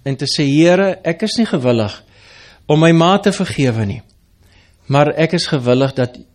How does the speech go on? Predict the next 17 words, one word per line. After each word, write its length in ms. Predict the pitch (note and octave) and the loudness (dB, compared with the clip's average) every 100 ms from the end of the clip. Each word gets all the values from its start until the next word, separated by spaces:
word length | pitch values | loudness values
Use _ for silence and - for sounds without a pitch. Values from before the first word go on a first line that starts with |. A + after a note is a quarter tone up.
| - | 0
U 300 | G3+ G#3+ G#3 | 2 2 2
my 180 | D#3 | -2
gewillig 720 | C#3 C3+ A2+ A#2+ B2 C3+ - | -4 -8 -6 -6 -4 -8 -10
maak'?" 440 | - G#2+ A#2 - _ _ _ _ _ _ _ _ _ _ _ _ _ _ _ _ _ _ | -10 -8 -10 -16 _ _ _ _ _ _ _ _ _ _ _ _ _ _ _ _ _ _
Sy 140 | - | -6
sê, 100 | E3 | -2
"Ja, 160 | F3+ F3+ | 2 4
dit 200 | D3+ G3 | 2 0
kan 140 | - E3+ | 0 -2
ek 160 | C3 | -2
bid." 320 | A2+ - - - _ _ _ _ _ _ _ _ _ _ - - _ | -6 -8 -14 -20 _ _ _ _ _ _ _ _ _ _ -20 -20 _
En 440 | - E3+ E3 - - | 2 2 2 -2 -10
sê 160 | - D3+ | -4 -2
ek, 80 | |
"Nou 120 | C#3+ D3+ | 2 2
ja, 140 | C#3+ | 2
bid." 360 | A#2 G#2 - | 0 -4 -6